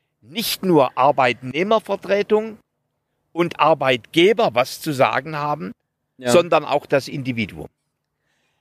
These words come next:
Speaker 1: Und das ist eine ganz interessante Debatte, denn we-, keiner will Macht abgeben, dieser beiden alten Herrscher. Weder, we-, weder die, die, der Arbeitgeber,
Speaker 2: Ja.
Speaker 1: äh,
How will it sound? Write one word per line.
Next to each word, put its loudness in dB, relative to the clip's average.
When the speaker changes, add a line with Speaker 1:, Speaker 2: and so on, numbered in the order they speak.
Speaker 1:
Und -14
das -2
ist -8
eine 2
ganz 0
interessante 0
Debatte, 0
denn -4
we-, -2
keiner -2
will 0
Macht -2
abgeben, -8
dieser -2
beiden -2
alten -4
Herrscher. -4
Weder, 2
we-, -2
weder 0
die, -8
die, -4
der 0
Arbeitgeber, 2
Speaker 2:
Ja. 2
Speaker 1:
äh, 2